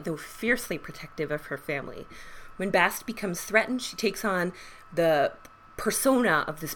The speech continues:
predatory lioness called Pasht. She loves to celebrate, dance, and have fun, and her festivals in mid-April always caused quite a stir <laughs> and are often compared to modern-day Mardi Gras celebrations.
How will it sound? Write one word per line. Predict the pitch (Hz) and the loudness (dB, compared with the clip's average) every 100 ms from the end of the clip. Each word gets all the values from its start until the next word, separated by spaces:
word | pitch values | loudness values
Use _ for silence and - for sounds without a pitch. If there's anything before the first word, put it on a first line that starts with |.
| - | -10
predatory | - 254 247 247 - 202 190 165 | -2 0 0 -2 -4 -2 0 2
lioness | 165 170 160 143 | 2 4 2 -2
called | - - - | -6 -10 -10
Pasht. | - 160 - - - - - - - - | -4 -2 -2 -8 -10 -12 -16 -16 -18 -8
She | - 202 | 0 8
loves | 214 208 | 8 6
to | - | 0
celebrate, | - 214 240 262 269 - | 6 8 8 4 2 2
dance, | 190 185 190 | -2 0 -2
and | |
have | 170 156 | 0 -2
fun, | - 254 320 370 | 4 6 6 2
and | 202 | 0
her | 190 | -2
festivals | - 220 - 247 269 277 | 4 2 4 0 0 2
in | 202 180 | 0 0
mid-April | 202 - 170 160 196 233 254 - - - | -2 -2 -4 -2 2 2 0 -8 -8 0
always | 180 190 254 - | 2 4 2 -2
caused | - 185 165 - | 2 4 2 0
quite | - 208 | -2 -2
a | |
stir | 269 - 196 160 190 - 302 247 - | -2 0 4 6 8 8 10 10 10
<laughs> | - - - - | 4 -4 -6 4
and | 202 208 196 214 - | 8 10 8 8 10
are | 233 | 12
often | 254 311 330 | 12 10 2
compared | 311 269 233 | 4 2 2
to | 247 226 202 | 2 2 4
modern-day | 170 175 180 170 156 | 4 4 2 2 2
Mardi | 143 156 151 | 0 -2 -2
Gras | 147 135 | -2 -4
celebrations. | - 135 139 156 - 90 - | -2 -4 -2 -2 -4 -8 -12